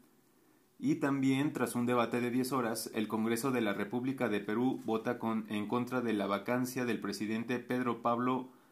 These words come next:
Kuczynski, Kuczynski, Kuczynski, ¿cómo se llamaba?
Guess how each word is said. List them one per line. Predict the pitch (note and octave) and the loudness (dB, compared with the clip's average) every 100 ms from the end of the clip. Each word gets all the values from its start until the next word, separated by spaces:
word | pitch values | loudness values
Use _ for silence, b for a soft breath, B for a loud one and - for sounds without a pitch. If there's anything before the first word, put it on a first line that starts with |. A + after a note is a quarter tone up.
| B B B _ | B B B _
Kuczynski, | G#2+ - - A#2+ B2+ C3 - _ - | -6 -6 -6 -4 -4 -6 -16 _ -8
Kuczynski, | A#2 G#2+ B2+ B2+ - - | -4 -4 -4 -8 -14 -16
Kuczynski, | A2 G#2 A#2+ B2 B2 - G3+ G3+ | -12 -10 -6 -8 -8 -14 -12 -12
¿cómo | - C3+ | -8 -8
se | C3 | -6
llamaba? | A2+ A2+ | -6 -8